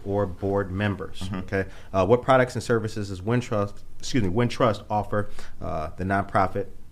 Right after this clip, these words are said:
Speaker 1: government, and healthcare?
Speaker 2: Yeah. So, um, you know, for, for privacy's sake, I won't name names, but we already bank most of the, uh, the government and, uh, municipalities
Speaker 1: Okay.
Speaker 2: here in the greater Fox Valley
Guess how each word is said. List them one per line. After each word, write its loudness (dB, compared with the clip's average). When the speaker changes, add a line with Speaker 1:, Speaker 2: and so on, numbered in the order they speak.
Speaker 1:
government, -6
and -10
healthcare? -6
Speaker 2:
Yeah. 0
So, 2
um, 4
you -8
know, -4
for, -4
for -8
privacy's 2
sake, -6
I 2
won't -4
name -4
names, -4
but -8
we 2
already 6
bank -4
most -6
of -8
the, -8
uh, -4
the -8
government -4
and, -8
uh, -10
municipalities -4
Speaker 1:
Okay. -8
Speaker 2:
here -4
in -6
the -8
greater -4
Fox -2
Valley -4